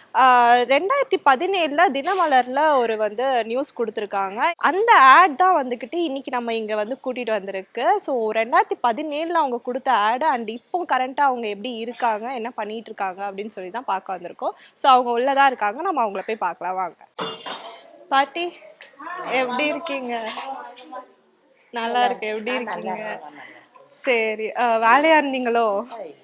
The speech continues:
Speaker 2: கிட்டமா.
Speaker 1: சரி, உட்காந்து பேசலாமா?
Speaker 2: ஆ, உட்காந்து பேசலாம்.
Speaker 1: எந்த ஊரு, எங்க இருந்து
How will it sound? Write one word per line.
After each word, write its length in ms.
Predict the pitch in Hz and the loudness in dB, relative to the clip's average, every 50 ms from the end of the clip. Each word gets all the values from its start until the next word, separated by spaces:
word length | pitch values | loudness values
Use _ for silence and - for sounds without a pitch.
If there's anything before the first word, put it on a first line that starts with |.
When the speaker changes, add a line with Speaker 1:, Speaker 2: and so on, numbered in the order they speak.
| _ _ _ | _ _ _
Speaker 2:
கிட்டமா. 340 | _ - 180 170 170 165 - _ _ _ _ - - | _ -18 -18 -18 -18 -20 -20 _ _ _ _ -8 -4
Speaker 1:
சரி, 280 | 262 226 208 196 196 180 208 247 | -2 -2 -2 -2 -6 -4 -2 -2
உட்காந்து 300 | 269 262 - 311 302 311 254 269 | -2 0 0 -2 -2 -2 -2 -2
பேசலாமா? 520 | 269 269 269 - 262 254 247 254 294 285 | -2 -2 -2 -2 0 0 0 2 0 0
Speaker 2:
ஆ, 60 | 247 | 0
உட்காந்து 240 | - 240 202 190 - | -2 -4 -8 -10 -14
பேசலாம். 340 | - - - - - - - - 294 277 247 | -16 -16 -16 -18 -20 -20 -12 -4 -2 0 0
Speaker 1:
எந்த 200 | 254 311 392 480 494 349 277 254 262 | 2 2 2 2 2 2 0 0 0
ஊரு, 200 | 302 302 262 240 302 330 - - 226 | 2 2 4 4 2 2 0 -2 -2
எங்க 160 | 226 233 254 254 | -2 0 -2 -2
இருந்து 260 | 247 247 226 214 214 | -2 -2 -2 -2 0